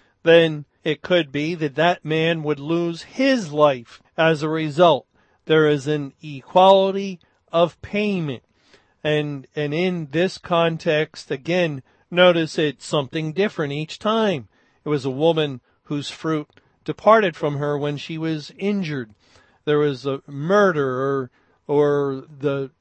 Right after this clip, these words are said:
killing of beasts. Here it's a false witness. And in each case, God is using the same language,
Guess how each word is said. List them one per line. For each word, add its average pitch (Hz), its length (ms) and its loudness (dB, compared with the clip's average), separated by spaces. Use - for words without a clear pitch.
killing 180 440 0
of 139 200 -8
beasts. 190 500 -10
Here 180 260 4
it's 160 140 -2
a 151 80 -4
false 165 400 2
witness. 185 640 -4
And 170 200 2
in 151 220 -4
each 208 340 -8
case, 180 380 -2
God 160 340 6
is 202 220 -4
using 156 360 -6
the 196 100 -4
same 156 360 -4
language, 196 480 -4